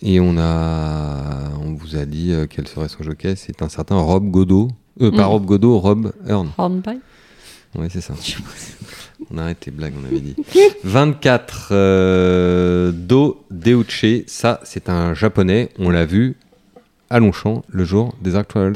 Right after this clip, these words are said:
Speaker 1: Euh, Thomas, c'était pas si mal en fait,
Speaker 3: Mm.
Speaker 1: hein.
Speaker 2: Non, bah justement, pour une fois que les Japonais courent une préparatoire comme une préparatoire, euh, on peut
Speaker 3: Là,
Speaker 2: pas
Speaker 3: vous avez bien retenu la leçon d'Anne-Louise, Thomas.
Speaker 2: Non, mais c'est vrai. Là, <laughs> on, on l'a remarqué, quoi.
Speaker 1: Non, mais il a fait un joli beau extérieur,
Speaker 3: Disons
Speaker 1: il a
Speaker 3: que
Speaker 1: eu un très beau passage.
Speaker 3: Ouais.
Speaker 1: Après, il s'est un peu éteint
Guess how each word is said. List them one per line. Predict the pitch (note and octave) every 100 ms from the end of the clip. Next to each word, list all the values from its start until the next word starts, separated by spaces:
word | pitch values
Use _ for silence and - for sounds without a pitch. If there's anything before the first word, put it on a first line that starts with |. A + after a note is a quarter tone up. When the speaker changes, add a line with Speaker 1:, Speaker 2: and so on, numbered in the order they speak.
| -
Speaker 1:
Euh, | F#2 F#2
Thomas, | F2+ G#2 D#3
c'était | - -
pas | - A3
si | - A2+
mal | C3+ A3
en | G2+
fait, | - F#2
Speaker 3:
Mm. |
Speaker 1:
hein. | F#2+ A2+ _
Speaker 2:
Non, | - A3+
bah | G#3+
justement, | D3+ E3 G#3+
pour | G#3+
une | F3+
fois | G3+
que | F#3+
les |
Japonais | D#3+ D#3 E3 F3 - _ _
courent | G#3 F#3+
une | D#3+
préparatoire | D#3 D#3 D3+ E3 D3
comme | F#3 F#3
une | D#3+
préparatoire, | D3+ D3 C3+ C3+ G3+ G#3+
euh, | D3 C3+
on | C3
peut | -
Speaker 3:
Là, | G#3
Speaker 2:
pas | B3
Speaker 3:
vous | F#3
avez | D3+
bien | D#3 G3+
retenu | - G3+
la | G3 E3
leçon | E3 -
d'Anne-Louise, | F3+ F3 F3 -
Thomas. | - C#3 C#3+ _ -
Speaker 2:
Non, | F3+
mais | C3 A#2+
c'est | -
vrai. | E3+ F#3+ - - C#3+
Là, | E3+ D3 C3+
<laughs> | -
on, | - -
on | E3
l'a | D#3
remarqué, | D#3 F#3 F3+ D3
quoi. | C3+ A#2 C3 B2+ A2+ - - - -
Speaker 1:
Non, | D#3
mais | D#3+
il | D3
a |
fait | C3+
un | D3+
joli | B2 F3 F3+
beau | E3+
extérieur, | D3+ - A#2+ C3+ G#3
Speaker 3:
Disons | B3
Speaker 1:
il |
a | A#2
Speaker 3:
que |
Speaker 1:
eu | A#2+
un | A2
très | D3
beau | D#3
passage. | D#3 B2 G3 D3 D#3+
Speaker 3:
Ouais. | B2
Speaker 1:
Après, | A2+ D3+
il | C#3
s'est | A#2
un | G#2
peu | A#2
éteint | G#2+ A#2 C3+